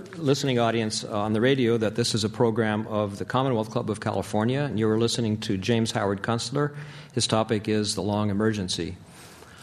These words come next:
Um, what are your thoughts, Jim, about the, the ecological footprint concept and the metric that goes along with it in terms of assisting policyholders and decision makers?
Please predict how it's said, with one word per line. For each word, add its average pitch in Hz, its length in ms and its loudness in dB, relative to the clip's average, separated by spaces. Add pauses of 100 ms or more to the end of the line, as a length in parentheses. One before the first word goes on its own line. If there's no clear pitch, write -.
(220)
Um, 117 440 2 (560)
what 214 200 2
are 214 60 4
your 175 120 4
thoughts, 143 440 0
Jim, 123 260 2
about 110 400 -2
the, 104 320 -2
the 104 280 -2
ecological 120 600 0
footprint - 720 -2
concept 110 640 -2
and 95 160 -2
the - 20 -2
metric 107 480 0
that 95 140 -8
goes 101 180 -2
along 101 380 0
with 90 180 -6
it 92 120 -6
in 87 120 -6
terms 104 320 0
of 95 140 -2
assisting 95 580 -2
policyholders 95 1040 -2
and 92 180 -4
decision 92 440 -4
makers? - 500 -10